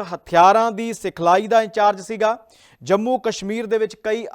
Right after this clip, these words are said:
ਅੱਤਵਾਦੀ ਹਮਲਿਆਂ ਦੇ ਵਿੱਚ ਇਹਦਾ ਨਾਮ ਜੁੜਦਾ ਨਜ਼ਰ ਆਇਆ। ਤੇ ਇਸ ਤੋਂ ਇਲਾਵਾ ਆਈ ਸੀ ਅੱਠ ਸੌ ਚੌਦਾਂ ਜਹਾਜ਼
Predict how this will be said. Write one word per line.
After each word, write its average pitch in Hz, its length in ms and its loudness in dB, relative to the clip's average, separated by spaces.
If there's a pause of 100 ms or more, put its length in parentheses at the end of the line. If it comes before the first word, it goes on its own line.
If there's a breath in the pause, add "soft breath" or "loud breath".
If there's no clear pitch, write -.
ਅੱਤਵਾਦੀ 190 520 -6
ਹਮਲਿਆਂ 185 400 -8
ਦੇ 190 80 -8
ਵਿੱਚ 190 200 -8
ਇਹਦਾ 185 180 -4
ਨਾਮ 175 320 -4
ਜੁੜਦਾ 175 280 -6
ਨਜ਼ਰ 190 240 -4
ਆਇਆ। 202 340 4 (440 soft breath)
ਤੇ 226 80 6
ਇਸ 226 100 2
ਤੋਂ 254 180 4
ਇਲਾਵਾ 226 520 8 (380 soft breath)
ਆਈ 220 200 4
ਸੀ 240 460 -8 (420)
ਅੱਠ 196 160 0
ਸੌ 220 260 -2 (180)
ਚੌਦਾਂ 214 560 4 (500)
ਜਹਾਜ਼ 180 560 4